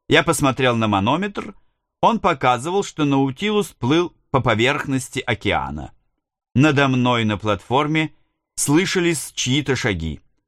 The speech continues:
Я направился к подъёмной двери. Она оказалась открытой, но вместо ожидаемого света я очутился в глубокой темноте. Где мы?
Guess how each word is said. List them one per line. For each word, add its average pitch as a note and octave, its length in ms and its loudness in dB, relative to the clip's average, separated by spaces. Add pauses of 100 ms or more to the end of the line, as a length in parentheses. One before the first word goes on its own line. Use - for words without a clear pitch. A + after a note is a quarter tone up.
(400)
Я C3+ 180 4
направился G3+ 760 0
к - 140 -18
подъёмной D#3+ 680 0
двери. G#2 600 0 (440)
Она A#2 280 2
оказалась C3 560 -2
открытой, A2 720 -6 (440)
но C#3+ 160 4
вместо E3 480 -2
ожидаемого C#3+ 960 0
света C#3+ 800 -4 (400)
я C3 220 2
очутился D#3 580 -2
в C3 60 -4
глубокой D3+ 460 -2
темноте. F#3 640 -4 (800)
Где A2+ 260 4
мы? E2+ 200 -6